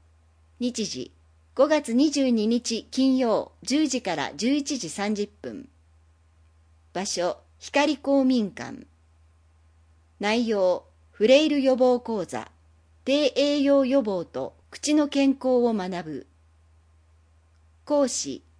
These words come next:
社会福祉法人浴光会。定員、十五人、先着。申し込み、五月七日木曜から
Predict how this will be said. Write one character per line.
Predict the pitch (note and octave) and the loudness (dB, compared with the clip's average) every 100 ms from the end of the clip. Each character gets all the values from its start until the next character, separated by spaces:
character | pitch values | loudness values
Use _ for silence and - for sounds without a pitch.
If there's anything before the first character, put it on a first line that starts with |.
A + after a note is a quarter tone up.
| _ _ _ | _ _ _
社 | - G3+ | -6 -4
会 | C#4 C#4+ | 0 0
福 | D4 - | -2 -4
祉 | C#4 C#4 | -4 -2
法 | C4 B3 | 2 2
人 | G#3 D3 C3 - | 0 -4 -8 -6
浴 | F3 - _ | -6 -6 _
光 | C#4+ B3 | -2 -2
会。 | - D3 A#2 - _ _ _ _ _ _ _ _ _ _ _ _ _ _ | -2 -10 -10 -14 _ _ _ _ _ _ _ _ _ _ _ _ _ _
定 | B3+ B3+ B3+ | 2 4 4
員、 | A#3 G#3 F3+ - _ _ - | 0 -4 -8 -12 _ _ -14
十 | F#3+ D4 C4 | -4 -2 0
五 | F3+ | -2
人、 | F#3 A3 D#3+ C#3 _ - | -2 -2 -2 -6 _ -16
先 | - A3 | -6 -4
着。 | A3 F#3+ - - _ _ _ _ _ _ _ _ _ _ _ _ _ - | -4 -6 -10 -20 _ _ _ _ _ _ _ _ _ _ _ _ _ -2
申 | B3 C#4 | 0 2
し | C#4 | 0
込 | - A3+ | -6 -4
み、 | G#3+ F#3+ - _ _ _ | -4 -6 -10 _ _ _
五 | - C#4+ | -2 2
月 | E4 D#4+ | 2 0
七 | A#3 G#3 A3+ | -2 0 -2
日 | A3 G3 | -2 -4
木 | F#3+ F#3+ - | -2 -6 -2
曜 | C#4+ D4+ | 0 0
か | - E3 | -2 -8
ら | C3 - | -10 -10